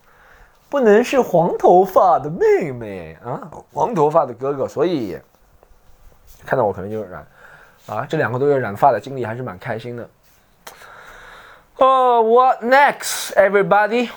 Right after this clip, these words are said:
What next, man? 我不知道哎，我，我之前在那个微博上讲了一个我这两年回顾了一下，其实不是最近啊，是五月份发生的，就是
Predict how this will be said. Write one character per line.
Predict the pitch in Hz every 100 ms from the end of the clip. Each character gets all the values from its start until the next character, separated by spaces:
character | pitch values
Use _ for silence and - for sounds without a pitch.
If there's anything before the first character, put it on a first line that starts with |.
| -
What | 240 226 233
next, | 240 240 214 - - - - -
man? | 117 117 127 175 226 - - - _ - - -
我 | 131
不 | 147
知 | 180
道 | 196
哎， | 143 85 - _ _
我， | 131 117
我 | 113 117
之 | 113 - 175
前 | 127 139
在 | 165 143 120
那 | 120
个 | 104 92 82 - _ _ _ -
微 | 151
博 | 123 127
上 | 135
讲 | 127 92
了 | 101
一 |
个 | 120
我 | 117 95 85 - _ _ _ _
这 | -
两 | 123 95
年 | 95 113 _ _ _ - - -
回 | - 123
顾 | 147
了 | 170
一 |
下， | 120
其 | -
实 | 151
不 | 165
是 | 180 190
最 | 170
近 | 135 110
啊， | 101
是 |
五 | 120 95
月 | 160
份 | 147 104
发 | 82
生 | 90 80
的， |
就 | 92 104
是 | 95